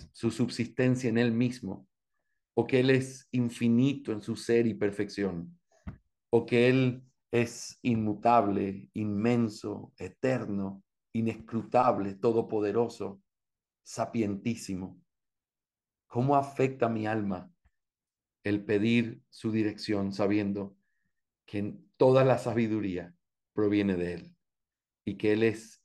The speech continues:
el más sabio de todos? Él es supremo en el saber y en la sabiduría. ¿Cómo cambia el hecho de poder preguntarle a aquel que sabe todas las cosas y aquel que tiene el poder para hacer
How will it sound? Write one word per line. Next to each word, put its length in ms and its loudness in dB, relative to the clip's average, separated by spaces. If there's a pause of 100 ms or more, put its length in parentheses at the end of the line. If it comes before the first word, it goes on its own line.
(140)
el 200 0
más 440 -2
sabio 400 2
de 100 0
todos? 340 -2
Él 120 -2
es 160 -6
supremo 680 2
en 60 0
el 160 -2
saber 400 -4
y 60 0
en 80 -4
la 100 -8
sabiduría. 640 -4 (1200)
¿Cómo 380 0
cambia 580 -2 (540)
el 140 -4
hecho 220 -2
de 100 2
poder 440 0
preguntarle 720 -2
a 40 -6
aquel 400 -2
que 140 -12
sabe 280 -2
todas 340 -4
las 160 -6
cosas 520 -12 (720)
y 80 -6
aquel 240 -2
que 120 -4
tiene 200 -4
el 120 -6
poder 420 -2
para 180 -16
hacer 340 -6